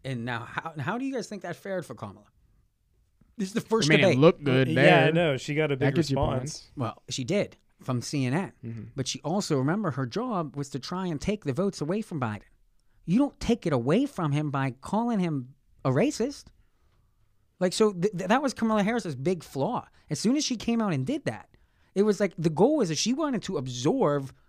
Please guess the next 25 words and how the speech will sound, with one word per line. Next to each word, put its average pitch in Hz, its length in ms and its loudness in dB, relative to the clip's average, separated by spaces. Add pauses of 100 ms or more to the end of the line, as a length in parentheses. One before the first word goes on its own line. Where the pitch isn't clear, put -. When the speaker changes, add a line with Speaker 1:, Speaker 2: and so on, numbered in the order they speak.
(120)
Speaker 1:
the 156 100 0
black 185 320 0
vote 117 360 -2
from 180 180 -6
Biden. 214 300 -2 (180)
Speaker 2:
Mm-hmm. 113 180 -10 (460)
Speaker 1:
By 214 340 0 (260)
calling 269 380 0
him 214 120 -4
a 160 80 0
racist, 180 680 -4 (1300)
I 254 40 -4
think 233 220 0
you 226 60 2
made, 208 320 0
since - 260 -4
the 180 100 -6
black 190 220 -2
vote 196 220 0
isn't 151 220 -2
young 139 200 -2
people 208 240 -8
for 214 200 -4
him, 226 260 -4
it's - 160 -8